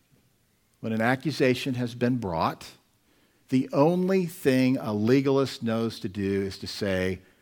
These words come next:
"Well, look at him. Well, look at her. Look at what they did. This can't be my fault." You say, "Well, what did he really do that was even wrong?" Well, nothing in your book and my book,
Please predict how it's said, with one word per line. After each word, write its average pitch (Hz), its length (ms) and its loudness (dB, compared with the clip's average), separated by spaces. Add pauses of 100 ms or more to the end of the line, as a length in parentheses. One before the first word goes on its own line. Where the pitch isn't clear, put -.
(200)
"Well, 107 140 -2
look 113 160 0
at 113 100 0
him. 113 380 0
Well, 95 180 -6
look 92 200 -6
at 107 100 -4 (200)
her. 113 360 0
Look 95 240 -12
at - 100 -16
what - 300 -10
they 156 220 4
did. 90 260 -4 (300)
This 98 160 -10
can't 139 320 0
be 117 80 0
my 98 240 -2
fault." - 520 -4 (560)
You - 60 -12
say, - 160 2
"Well, 135 200 2 (180)
what 127 320 0
did 147 120 0
he 135 140 -2
really 135 240 0
do 147 300 4
that 120 100 -2
was 101 180 -6
even 104 280 -4
wrong?" 113 480 -2 (320)
Well, 101 100 -2
nothing 120 760 2
in 104 300 0
your 117 160 2
book 127 240 0
and 95 100 -2
my 156 180 4
book, 85 320 -6